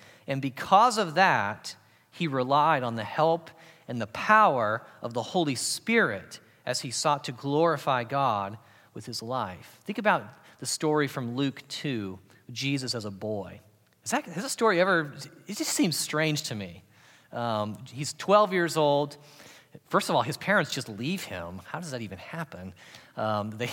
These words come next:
<laughs> go on this journey and they, they realize, day, I think it's days later, like, "Oh yeah, our son isn't even with us."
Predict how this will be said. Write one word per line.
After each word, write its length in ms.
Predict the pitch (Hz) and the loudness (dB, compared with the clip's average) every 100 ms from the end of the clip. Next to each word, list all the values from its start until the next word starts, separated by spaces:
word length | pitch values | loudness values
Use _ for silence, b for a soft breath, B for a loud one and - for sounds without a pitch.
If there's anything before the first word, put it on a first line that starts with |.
| - | -8
<laughs> 120 | - | -4
go 180 | 151 160 | 0 0
on 100 | 135 | 0
this 120 | 113 | -4
journey 480 | 127 156 180 165 135 | -2 2 4 4 0
and 160 | 123 | -2
they, 120 | 135 117 | -4 -6
they 240 | 135 131 | -6 -6
realize, 640 | 127 180 143 127 117 - 135 139 | 0 4 6 4 0 -6 -12 -4
day, 200 | 156 180 | 0 2
I 100 | 165 | 2
think 120 | 311 | 0
it's 120 | 349 | 0
days 520 | 131 120 131 208 175 117 | -4 -4 0 2 0 0
later, 560 | 117 196 143 104 95 B B - | 0 2 2 0 -2 B B -4
like, 180 | 113 131 | -4 4
"Oh 200 | 262 165 | 6 6
yeah, 400 | 208 165 104 - - - | 6 4 4 -2 -12 -4
our 140 | 131 | -2
son 400 | 135 - 208 214 | 0 4 6 6
isn't 200 | 147 139 | 2 0
even 240 | 156 139 127 | 0 0 0
with 240 | 185 - | -2 -2
us." 380 | 107 101 113 - | -2 -2 -4 -10